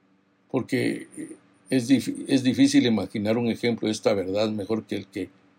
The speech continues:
tenemos en este pasaje. La oración de esta madre afligida pareció al principio haber, haber pasado totalmente de-,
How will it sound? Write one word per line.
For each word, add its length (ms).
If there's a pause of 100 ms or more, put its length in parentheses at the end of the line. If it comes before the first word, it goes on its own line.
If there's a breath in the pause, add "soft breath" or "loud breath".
(160)
tenemos 460
en 120
este 260
pasaje. 500 (1200)
La 180
oración 480
de 100
esta 200
madre 400
afligida 520
pareció 480
al 100
principio 480
haber, 240 (1000 soft breath)
haber 300
pasado 360
totalmente 640
de-, 200